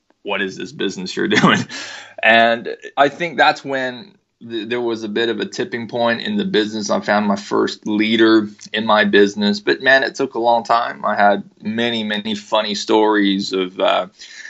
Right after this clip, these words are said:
in, in fact, one guy I was prospecting, um, it was a cold market guy that I met in university, and I brought him to one of our meetings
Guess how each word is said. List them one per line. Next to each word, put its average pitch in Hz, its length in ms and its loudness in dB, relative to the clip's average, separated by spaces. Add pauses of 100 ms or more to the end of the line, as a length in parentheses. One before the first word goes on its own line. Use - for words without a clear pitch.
(160)
in, 107 140 -4
in 104 120 -2
fact, 107 300 2
one 120 300 2
guy 98 240 6
I 98 160 0
was 95 120 -8
prospecting, 101 880 -6
um, 92 380 -16 (800)
it 120 40 -10
was 101 180 -10
a 101 60 -12
cold 107 440 -2
market 98 460 -4
guy 95 320 0
that 95 140 -4
I 95 120 -6
met 98 280 -4
in 92 100 -8
university, 95 840 -2 (560)
and 101 320 2
I 107 100 2
brought 151 320 4
him 160 140 -2
to 135 120 -4
one 127 160 -2
of 123 120 0
our 113 100 4
meetings 110 720 -8